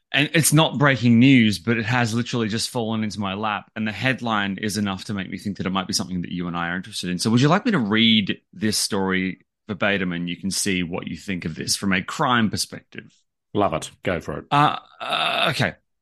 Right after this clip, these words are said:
Speaker 1: In October, Massachusetts resident Rory Woods unleashed a swarm of bees on police officers, and in some circles, she's been heralded as a hero.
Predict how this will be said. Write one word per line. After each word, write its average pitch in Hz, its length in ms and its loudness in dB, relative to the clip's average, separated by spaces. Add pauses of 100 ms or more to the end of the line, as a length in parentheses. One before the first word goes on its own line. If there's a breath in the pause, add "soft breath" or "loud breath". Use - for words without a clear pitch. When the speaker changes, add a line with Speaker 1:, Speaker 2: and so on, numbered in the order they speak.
(960)
Speaker 1:
In 156 140 4
October, 170 560 4
Massachusetts 147 800 2
resident 107 500 -2
Rory 110 280 0
Woods 131 340 0
unleashed 123 400 -2
a 120 100 -4
swarm 139 460 -4
of 143 240 -8
bees 123 320 0
on 107 220 -6
police 165 400 -2
officers, 107 480 -2
and 107 120 -4
in 110 100 0
some 208 260 0
circles, 113 420 -2
she's 117 220 -4
been 127 120 -4
heralded 101 460 -4
as 92 140 -8
a - 20 -8
hero. 98 540 0